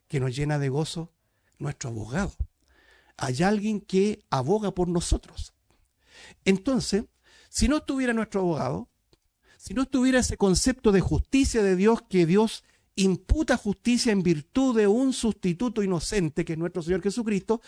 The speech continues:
nosotros no tenemos por dónde ser salvos. Pecadores al infierno.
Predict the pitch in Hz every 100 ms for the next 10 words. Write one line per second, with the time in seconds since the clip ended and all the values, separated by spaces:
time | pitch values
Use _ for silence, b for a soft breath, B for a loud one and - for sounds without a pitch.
0 | B - 220 233 220 208 185 196 180 156
1 | 147 185 190 196 233 233 - _ _ _
2 | _ _ _ _ _ _ _ - 147 147
3 | 185 208 214 - - 156 143 - 113 -